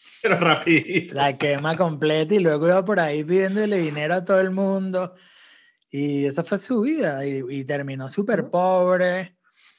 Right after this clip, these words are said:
Speaker 2: Ta-, otra cosa que se le critica era que era yonki, era heroinómano, pero también no se pone en contexto que esa
Speaker 1: Claro,
Speaker 2: era
Speaker 1: que
Speaker 2: la
Speaker 1: en ese
Speaker 2: medicina
Speaker 1: momento
Speaker 2: que te
Speaker 1: tenía que le
Speaker 2: prescribían para el
Speaker 1: daban.
Speaker 2: asma.
Speaker 1: Ujú. Exactamente.
Speaker 2: Te decían, "Tú tienes asma, pues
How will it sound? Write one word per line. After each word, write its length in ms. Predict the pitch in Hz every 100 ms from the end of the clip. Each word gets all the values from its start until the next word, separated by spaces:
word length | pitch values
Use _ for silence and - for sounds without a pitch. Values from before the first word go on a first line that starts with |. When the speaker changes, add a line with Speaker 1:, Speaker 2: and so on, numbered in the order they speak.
| _ _ _ -
Speaker 2:
Ta-, 120 | 156
otra 180 | 156 180
cosa 180 | 190 214
que 100 | 202
se 120 | 185
le 100 | 151
critica 520 | 139 135 151 147 151
era 100 | 185
que 100 | 185
era 140 | 147 151
yonki, 580 | 160 165 165 160 156
era 140 | 151 147
heroinómano, 720 | 170 143 139 151 165 202 214
pero 200 | 160 139
también 680 | 139 139 135 139 139 139 147 -
no 240 | 156 170
se 160 | 175 190
pone 260 | 190 190
en 80 | 202
contexto 720 | 196 156 - 175 - - 226
que 320 | 226 208 143 - - -
esa 200 | 147 147
Speaker 1:
Claro, 300 | 170 175 220
Speaker 2:
era 60 | 208
Speaker 1:
que 40 |
Speaker 2:
la 0 |
Speaker 1:
en 60 | 165 160
ese 100 | -
Speaker 2:
medicina 500 | 196 165 165 170 196
Speaker 1:
momento 80 |
Speaker 2:
que 120 | 208 220
te 160 | 180
Speaker 1:
tenía 200 | 170 165
que 180 | 151 160
le 20 |
Speaker 2:
prescribían 420 | 151 151 165 143
para 220 | 143 147 127
el 100 | 135
Speaker 1:
daban. 220 | 202 196
Speaker 2:
asma. 220 | 139 151
Speaker 1:
Ujú. 240 | 285 - _ _ - - - - _
Exactamente. 440 | 139 - 131 147 139
Speaker 2:
Te 60 |
decían, 260 | 160 202 165
"Tú 100 | 156
tienes 340 | 156 170 185
asma, 500 | 180 185 190 208 220
pues 140 | 165